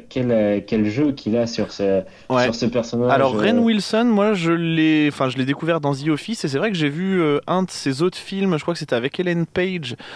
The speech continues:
Speaker 2: ça s'appelle Super, c'est un film de James Gunn qui a fait Les Gardiens de la Galaxie, je crois. Et
Speaker 1: D'accord.
Speaker 2: ce film, euh, c'est un film de, bah, de super-héros, entre guillemets, mais sans pouvoir, un petit peu à la Kick-Ass.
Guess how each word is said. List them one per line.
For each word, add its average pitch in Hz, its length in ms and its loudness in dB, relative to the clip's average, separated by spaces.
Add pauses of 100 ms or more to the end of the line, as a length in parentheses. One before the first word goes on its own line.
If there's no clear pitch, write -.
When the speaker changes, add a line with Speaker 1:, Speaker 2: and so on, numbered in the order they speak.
(160)
Speaker 2:
ça - 140 -6
s'appelle 117 260 0
Super, 196 540 -2
c'est - 140 -4
un 127 100 2
film 170 340 -2
de 123 320 4
James 170 180 0
Gunn 139 300 0
qui 196 100 -2
a 143 40 -2
fait 131 100 -6
Les 123 80 -4
Gardiens 156 300 0
de 185 60 0
la 170 80 0
Galaxie, 156 400 -2
je - 80 -6
crois. 170 220 0 (680)
Et 147 180 4
Speaker 1:
D'accord. 95 160 -2
Speaker 2:
ce 135 120 0
film, 147 540 0
euh, 120 280 2
c'est - 160 -4
un 120 60 2
film 156 280 -2
de, 120 480 4 (300)
bah, 113 120 2
de 117 120 -6
super-héros, 165 600 0
entre 160 220 -2
guillemets, 147 260 0
mais 131 80 2
sans 143 200 -2
pouvoir, 160 320 0
un 147 80 -2
petit 135 160 -10
peu 135 100 0
à 127 40 2
la 127 100 2
Kick-Ass. - 500 -2